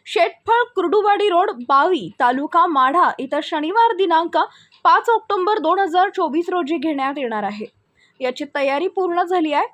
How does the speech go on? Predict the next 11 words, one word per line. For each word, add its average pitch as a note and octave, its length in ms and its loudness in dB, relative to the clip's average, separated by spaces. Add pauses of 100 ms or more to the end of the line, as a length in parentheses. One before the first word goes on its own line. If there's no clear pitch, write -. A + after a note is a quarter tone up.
(220)
या D#4+ 140 2
मैदानाची F4+ 640 0
पाहणी F#4+ 400 0
अभिजित E4 500 -2
पाटील F#4 320 2
व G4 140 0
विठ्ठल F4 320 -2
प्रतिष्ठानच्या F4 760 -2
सदस्यांनी D4+ 680 -4
केली B3+ 340 -6
आहे. - 140 -14